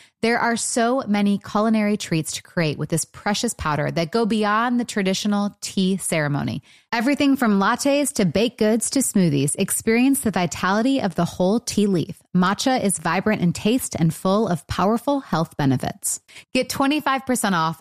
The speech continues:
all Matcha Love products on itoen dot com using code jana.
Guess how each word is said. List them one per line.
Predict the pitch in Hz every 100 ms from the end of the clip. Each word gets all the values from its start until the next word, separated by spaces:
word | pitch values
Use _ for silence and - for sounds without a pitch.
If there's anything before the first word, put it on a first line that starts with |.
| -
all | 190 196 233 262
Matcha | 185 185 - 214
Love | 180 165 -
products | 156 143 147 - -
on | 165 165
itoen | 175 - 190 185 208 190
dot | 160 147 -
com | 147 - 160 -
using | 196 202 226
code | - 214 208 220 170
jana. | 156 147 131 -